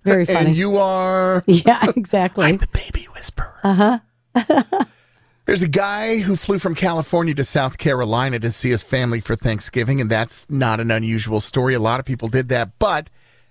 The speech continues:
Speaker 2: they knew he wouldn't be around for Christmas this year. He had, you know, one chance to visit family.
Speaker 1: Mm-hmm.
Speaker 2: So his grandma surprised him by doing Christmas early. So he's coming into town for Thanksgiving. He's thinking,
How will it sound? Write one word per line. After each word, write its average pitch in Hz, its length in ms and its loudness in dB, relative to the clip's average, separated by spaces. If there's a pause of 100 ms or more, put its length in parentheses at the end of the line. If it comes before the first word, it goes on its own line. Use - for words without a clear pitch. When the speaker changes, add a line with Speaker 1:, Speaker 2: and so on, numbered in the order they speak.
(120)
Speaker 2:
they 220 340 2
knew 220 300 0
he 202 260 0
wouldn't 165 540 -2
be 156 420 2
around 143 300 0
for 202 160 -4
Christmas 254 420 -2
this - 240 -2
year. 131 160 0
He 131 80 0
had, 175 140 -4
you 220 100 -2
know, 190 60 0
one 147 300 0
chance 147 320 -2
to 175 60 -2
visit 147 300 -2
family. 202 400 -2 (440)
Speaker 1:
Mm-hmm. 151 120 -8
Speaker 2:
So 160 160 2
his 196 240 0
grandma 240 520 -2
surprised 170 680 -2
him 104 400 -2 (680)
by 165 340 2
doing 190 360 0
Christmas - 880 -2 (300)
early. 220 340 0
So 170 160 -2
he's 165 140 0
coming 320 280 -2
into 262 140 -2
town 190 240 0
for 160 80 -6
Thanksgiving. 139 640 -2 (420)
He's 254 280 0
thinking, 147 480 -2